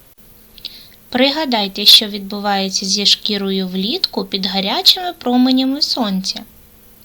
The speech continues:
Шкіра засмагає, робиться щільнішою та темнішою і не дає перегріватися внутрішнім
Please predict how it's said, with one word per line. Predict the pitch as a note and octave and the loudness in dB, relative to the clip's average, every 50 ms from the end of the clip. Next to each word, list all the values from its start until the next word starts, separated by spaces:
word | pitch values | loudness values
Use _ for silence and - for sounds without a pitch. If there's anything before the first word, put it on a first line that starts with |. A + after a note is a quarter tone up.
| - - _ - - - - - - - - - - - - - - - - - - - - - - - - - - - - - - - - - - - - - - - - - - - - - - - | -20 -20 _ -20 -20 -20 -20 -20 -20 -20 -20 -20 -20 -20 -20 -20 -20 -20 -20 -20 -20 -20 -20 -20 -20 -20 -20 -20 -20 -20 -20 -20 -20 -20 -20 -20 -20 -20 -20 -20 -20 -20 -20 -20 -20 -20 -20 -20 -14 -4
Шкіра | - - - - F4 F#4 G#4+ - F#4+ C#4 | -2 -2 0 2 2 4 4 6 4 4
засмагає, | - A#3+ G#3+ - - G#3 G3 G3 G3+ G3+ F#3 F#3 F3+ F3+ F#3 G3 B3+ E4+ - - - - - - - | 2 0 -4 -2 -2 -2 -2 -4 -4 -4 -4 -4 -4 -4 -4 -6 -6 -8 -10 -16 -20 -20 -20 -10 -2
робиться | C#4+ F4 G#4 G#4+ G4 D4+ B3 B3+ - G#3 | 2 2 2 4 2 0 0 0 2 4
щільнішою | - - - B3 B3 A#3 G#3 F#3 F3+ F3+ F#3+ G3 - - D#4 E4+ F#4+ G4+ G4 | 6 6 6 6 6 4 4 2 0 0 0 0 0 0 0 0 -2 -2 0
та | - F4+ E4+ | 2 2 2
темнішою | A#3 - F#4 G#4 G#4+ G4+ F4 D4+ C#4 B3 A3+ - - - A3+ A3 G#3+ G#3 G#3 - - - - - - | 2 0 -2 -4 -2 -4 -2 2 2 4 4 2 0 0 -2 -4 -6 -6 -8 -10 -12 -12 -12 -4 2
і | - A3 | 4 4
не | G#3+ G#3 G3+ | 4 4 2
дає | F#3+ F3+ F#3 F#3 F3 F#3+ G#3 D#4+ | 0 0 -2 -2 0 -2 -2 -2
перегріватися | F4 - G4 F#4 E4+ C#4+ A#3 G#3+ G#3+ G3 F#3+ F#3 F#3 F#3 - F#3+ F#3 - G3 F#3+ | 0 0 2 4 4 2 2 2 0 -2 -2 -4 -4 -6 -6 -6 -6 -6 -6 -8
внутрішнім | F#3 F#3 F#3+ F#3+ F#3+ A3 B3+ B3 - C4+ B3 - - C4 C4+ C4 | -4 -2 -2 0 0 -2 -4 -4 0 2 4 4 4 4 2 2